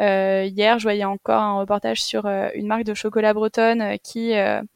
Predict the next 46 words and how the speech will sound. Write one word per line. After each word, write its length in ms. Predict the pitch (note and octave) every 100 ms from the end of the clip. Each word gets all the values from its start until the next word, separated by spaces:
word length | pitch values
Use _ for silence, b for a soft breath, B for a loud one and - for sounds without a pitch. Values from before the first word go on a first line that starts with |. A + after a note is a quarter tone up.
| _ _ _ -
euh, 520 | G3+ F#3+ F#3+ F#3+ -
fait 220 | F#3+ A#3
venir 280 | A3 A3 A3+
le 100 | A3
cacao, 560 | G#3+ G#3 G#3+ G#3 A3 A3+
euh, 140 | G#3
par, 280 | G3 G3+ G3+
euh, 340 | G3 - - -
par 160 | G3
voilier. 480 | F#3+ G3+ G#3+ A3+ D4+ _ _ _ _ _ _ _ _ - - -
En 120 | A3+
fait, 320 | G#3+ C4 - -
il 180 | A3 G3+
y 80 |
a 100 | A3
des 180 | G#3+ G#3
alternatives 540 | G3 F#3+ F#3+ F#3 - F#3+
pour 200 | F#3+ -
tout. 220 | A3 C#4+ _ _ _ _ _ -
Il 100 | G3+
faut 100 | A3+
avoir 120 | A3+
le 60 | G#3+
courage 420 | - A#3+ A#3+ A3
d'y 100 | A3+
aller, 200 | - - _ -
euh, 160 | G#3+ - - -
parce 160 | - -
que, 80 | G#3 G#3 -
euh, 300 | G1+ - A3+ B3+ B3
bah 80 | -
voilà, 200 | G3+ G3+
c'est 120 | -
un 40 | F#3+
mode 180 | F#3+
qui 260 | - G3 F#3+
coûte, 260 | - - -
euh, 140 | G3+
très 160 | G3 G3+
cher, 460 | - G#3+ A#3+ B3+
euh, 200 | G#3+ G3+ G3+ b b b -
euh, 100 | G3
qui 100 | -
est 40 |
très 140 | - G3
différent. 600 | F#3+ - G3+ G#3+ A#3+